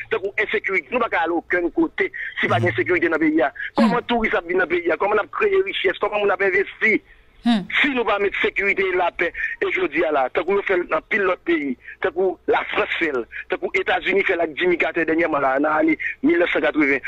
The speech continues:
Speaker 1: tankou afrik di sid fè l, hmm, tankou boukele sòt fè l, salvadò, tankou tout moun fè l toupatou.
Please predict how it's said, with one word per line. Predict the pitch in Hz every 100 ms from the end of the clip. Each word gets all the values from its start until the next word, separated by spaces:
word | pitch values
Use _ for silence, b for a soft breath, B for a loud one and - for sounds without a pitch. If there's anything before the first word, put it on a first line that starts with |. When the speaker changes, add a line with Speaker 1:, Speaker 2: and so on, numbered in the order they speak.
| B 196
Speaker 1:
tankou | 185 196
afrik | - 170
di | 165 170
sid | 196 160
fè | 156
l, | 135
hmm, | - - -
tankou | 139 190
boukele | 196 214 202 196
sòt | 196 185
fè |
l, | 170
salvadò, | 170 165 165 156 B B B -
tankou | 185 247 -
tout | 285 262
moun | 240 226
fè | 226 208
l | 240
toupatou. | 220 214 220 202